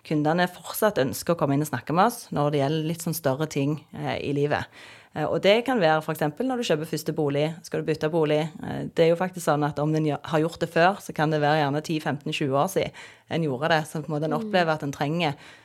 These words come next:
Speaker 1: en ønsker å komme inn, snakke med noen og treffe folk, eh, når en
Speaker 2: Mm.
Speaker 1: står i, i de litt sånn større, eh, hendelsene i livet da.
Speaker 2: Mm.
Speaker 1: Så det,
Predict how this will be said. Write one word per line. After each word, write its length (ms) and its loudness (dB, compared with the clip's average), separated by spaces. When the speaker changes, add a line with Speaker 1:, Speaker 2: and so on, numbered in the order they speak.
Speaker 1:
en 80 -4
ønsker 380 0
å 40 -2
komme 240 2
inn, 140 2
snakke 340 -4
med 120 2
noen 360 0
og 60 -6
treffe 320 -6
folk, 400 -2
eh, 260 -6
når 180 -2
en 80 0
Speaker 2:
Mm. 120 -4
Speaker 1:
står 300 2
i, 420 -4
i 40 -4
de 140 -2
litt 160 -6
sånn 160 -4
større, 400 -2
eh, 440 -10
hendelsene 440 -4
i 40 -4
livet 240 -4
da. 120 -6
Speaker 2:
Mm. 180 -14
Speaker 1:
Så 180 -6
det, 600 -2